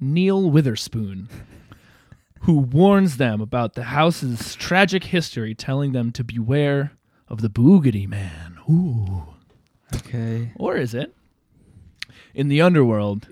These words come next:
Speaker 1: you've got to work hard to be the best. Every one thousand years, a new boogeyman is crowned and sent to scare the children of Earth. In a clerical error, Mister Boogedy,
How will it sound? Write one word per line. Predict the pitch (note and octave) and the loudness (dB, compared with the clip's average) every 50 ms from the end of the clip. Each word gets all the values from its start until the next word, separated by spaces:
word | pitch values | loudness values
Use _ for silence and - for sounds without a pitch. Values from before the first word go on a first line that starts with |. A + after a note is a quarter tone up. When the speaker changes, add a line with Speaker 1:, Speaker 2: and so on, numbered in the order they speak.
| _ | _
Speaker 1:
you've | - E3+ E3+ D#3+ | 4 6 6 6
got | C#3 F#3 F#3 F#3 - | 6 4 2 2 2
to | - F#3+ | 2 2
work | D#3+ F3+ F3+ - | 4 2 2 2
hard | - F3 D#3 B2 G#2+ G#2 G2+ - | 2 4 4 4 4 0 -4 -4
to | - | -4
be | A2+ A#2+ B2 | -2 0 0
the | C3 C#3+ | 0 0
best. | C#3 C3 A2+ E2 - - - - _ _ _ _ _ _ _ _ _ _ _ _ - | -2 -4 -8 -10 -10 -14 -20 -20 _ _ _ _ _ _ _ _ _ _ _ _ 0
Every | E3 F3+ F3+ A3 A#3+ | 2 2 4 6 6
one | A3+ F#3+ G3 G3 | 6 6 4 2
thousand | G3 - E3 E3 E3 E3 E3 E3 E3+ D#3+ | 2 0 0 2 2 2 2 0 -2 0
years, | C#3+ A2+ G2+ F#2+ G2 G#2 A2 - - - _ _ _ _ _ _ _ _ - | -2 -2 -2 -4 -6 -8 -10 -12 -16 -20 _ _ _ _ _ _ _ _ -6
a | C3+ | -2
new | C3+ C#3 D3+ F#3 A3 G#3+ | 0 2 4 4 4 4
boogeyman | F3+ D#3+ F3 E3+ C#3+ C3+ B2+ A#2+ A2 G2+ G2+ G#2 | 4 6 6 6 6 4 0 0 0 -2 -4 -4
is | G#2+ G#2+ | -6 -6
crowned | - - - - D#3 C3+ A2+ G#2+ G#2+ G#2 A#2 - - _ _ _ _ _ _ _ _ _ _ _ - | -8 -8 -4 -2 0 0 0 0 -2 -4 -6 -8 -12 _ _ _ _ _ _ _ _ _ _ _ -4
and | C3 B2 A#2 | -2 -2 -2
sent | - - - - E3 E3+ F3 - | -4 -4 0 2 2 2 0 -2
to | - D#3 | -6 -6
scare | - - - - - D3+ D3 D#3 E3 | -6 -6 -4 -2 0 2 4 4 2
the | E3 E3 | 2 0
children | - - - D3+ C#3+ C#3 C3+ C#3 C#3+ | 0 0 0 2 2 2 0 -2 -2
of | D3+ D3 D3+ - | -4 -4 -6 -8
Earth. | - G#2+ G2+ - - - _ _ _ _ _ _ _ _ _ _ _ _ _ _ _ _ _ - | -10 -12 -14 -14 -18 -20 _ _ _ _ _ _ _ _ _ _ _ _ _ _ _ _ _ -6
In | - C3 | -4 -4
a | A#2+ | -4
clerical | - - - G#3 A#3+ A#3+ G#3 E3 C3+ - G#2+ F#2 | -2 -2 0 2 4 4 4 4 2 0 -4 -4
error, | G2 G#2+ G2+ G2 G2+ G#2+ B2+ - _ _ _ _ _ _ _ _ | -4 -4 -4 -4 -4 -4 -6 -8 _ _ _ _ _ _ _ _
Mister | - C3+ D#3 E3 - C3 A2 | 0 0 0 0 0 -4 -6
Boogedy, | G#2+ - D3 F#3 G3 D#3 A#2+ A2 G2+ A2+ C3 - _ | 0 2 4 4 4 2 0 -2 -4 -6 -8 -12 _